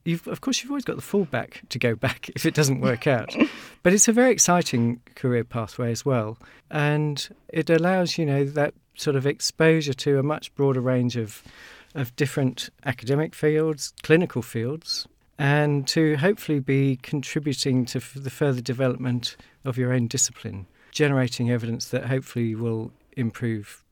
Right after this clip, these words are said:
Speaker 1: clinical practice,
Speaker 2: Mm-hmm.
Speaker 1: will inform policies around, uh, uh, particularly as, you know, n-, advances in clinical medicine and how they become relevant to, to G Ps and what they do clinically. So it's a, it's a, I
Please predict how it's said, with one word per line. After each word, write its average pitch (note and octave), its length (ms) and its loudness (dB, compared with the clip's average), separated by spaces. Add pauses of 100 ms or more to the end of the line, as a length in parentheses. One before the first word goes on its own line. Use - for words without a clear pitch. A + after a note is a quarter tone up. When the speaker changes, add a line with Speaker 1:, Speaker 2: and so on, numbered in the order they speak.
Speaker 1:
clinical A#2 360 -6
practice, - 640 -10
Speaker 2:
Mm-hmm. F3+ 220 -2 (440)
Speaker 1:
will C3 200 0
inform A#2+ 640 0 (220)
policies C3 560 -2
around, A#2 580 -4
uh, A2+ 260 -4 (540)
uh, A#2+ 100 -2
particularly C3 640 -2
as, - 200 0
you C3 80 0
know, A2+ 300 -4
n-, B2 220 -6
advances B2+ 640 0
in A2 300 -4 (180)
clinical A#2+ 380 -2
medicine A#2+ 320 -2
and A2 140 -4
how B2 180 -2
they A#2 160 -4
become A2+ 400 -6
relevant A2+ 440 -6
to, A2+ 380 -8 (600)
to A#2 180 -4 (320)
G A#2+ 180 0
Ps A2+ 480 -2
and A2 140 -6
what - 120 -10
they A2 140 -8
do A2 180 -8
clinically. - 600 -10 (420)
So E3 280 6
it's D#3 240 -4
a, D3 140 2 (180)
it's C#3+ 200 -6
a, C#3 60 -2 (200)
I D3 240 -4